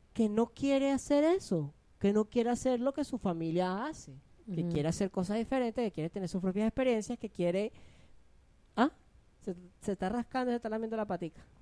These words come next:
Speaker 2: Ok. Ajá, entonces.
Speaker 1: Eh,
Speaker 2: Que quiere hacer lo que quiere, quiere, dijiste.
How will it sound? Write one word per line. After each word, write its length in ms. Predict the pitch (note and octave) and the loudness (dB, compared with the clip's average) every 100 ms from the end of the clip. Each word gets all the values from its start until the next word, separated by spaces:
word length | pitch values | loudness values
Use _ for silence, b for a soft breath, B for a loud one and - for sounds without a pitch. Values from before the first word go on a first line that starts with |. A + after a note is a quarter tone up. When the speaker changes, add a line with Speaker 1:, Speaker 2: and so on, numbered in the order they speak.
| - | -20
Speaker 2:
Ok. 320 | A3 G3+ G3+ G3 - | -16 -10 -10 -10 -12
Ajá, 180 | G#3+ F#3 | -8 -6
entonces. 320 | F3+ F#3 F3 - b b b - | -4 -4 -6 -14 b b b -8
Speaker 1:
Eh, 1300 | F3 F3+ F3+ F3 E3+ E3+ E3+ E3+ D#3+ D#3 D#3 D3+ D3+ D3 E3+ - _ _ - _ - - _ - - | 0 2 4 4 2 0 -2 -2 -2 -4 -4 -6 -6 -10 -14 -20 _ _ -20 _ -20 -20 _ -20 -6
Speaker 2:
Que 160 | B3 | -4
quiere 140 | A3 A3+ | 0 -2
hacer 160 | - A#3 | -2 -2
lo 100 | A#3 | 0
que 180 | B3 G#3+ | -2 -4
quiere, 320 | G#3+ G3 F#3+ | -6 -4 -4
quiere, 220 | A3+ F3+ | -6 -12
dijiste. 380 | F3 F3+ G3 | -12 -16 -18